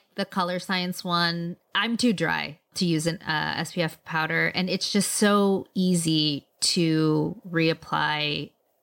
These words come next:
whatever your favorite sunscreen is. You know, bring your little beauty sponge, tap it over your face. If you want to purchase, they have the S P F cushion compacts that are translucent.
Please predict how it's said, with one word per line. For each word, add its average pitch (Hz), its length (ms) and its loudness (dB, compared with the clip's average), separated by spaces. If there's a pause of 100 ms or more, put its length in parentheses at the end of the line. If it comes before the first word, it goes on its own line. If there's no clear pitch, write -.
(140)
whatever 165 380 2
your 160 160 0
favorite 156 340 -2
sunscreen 151 480 -2
is. 147 360 0 (580)
You 185 80 6
know, 170 140 4
bring 170 200 0
your 170 120 2
little 160 480 0
beauty 202 180 4
sponge, 185 760 -2 (500)
tap 185 280 0
it 165 240 0
over 170 160 -4
your 165 200 -2
face. 180 580 0 (500)
If 202 200 0
you 170 680 2
want 170 340 0
to 190 120 -2
purchase, 175 460 0
they 170 140 0
have 160 240 -4 (120)
the 151 460 -4 (220)
S 180 200 -2
P 165 220 0
F 151 380 -4
cushion 190 340 2
compacts 202 500 0
that 160 160 0
are 151 220 0
translucent. 156 800 0